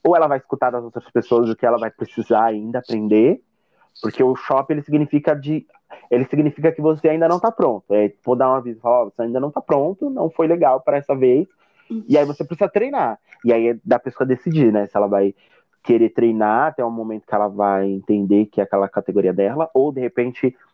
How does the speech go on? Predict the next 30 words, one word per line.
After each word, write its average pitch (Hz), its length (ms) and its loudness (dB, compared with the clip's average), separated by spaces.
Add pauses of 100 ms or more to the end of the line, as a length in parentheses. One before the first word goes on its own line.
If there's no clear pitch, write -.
(160)
escutar - 340 -2
outras 131 260 -8
pessoas 117 300 -2
e 120 40 -2
entender 117 340 2
que 123 300 0 (320)
aquela 139 300 0
não 131 180 -2
é 123 40 0
a 120 60 -2
categoria 113 420 0
dela, 117 420 2
por - 180 -2
enquanto, 127 600 0
que 117 160 2 (220)
a 107 120 2
outra 127 200 -2
categoria 107 480 0
que - 80 -16
ela 101 100 0
pode 107 260 -2
se 110 60 -8
encaixar 107 600 0
e 104 100 -6
ter 110 140 -2
mais 104 200 -2
sucesso, 117 640 -2
né, 117 260 -4 (580)
na 104 140 -2
performance. 120 840 -2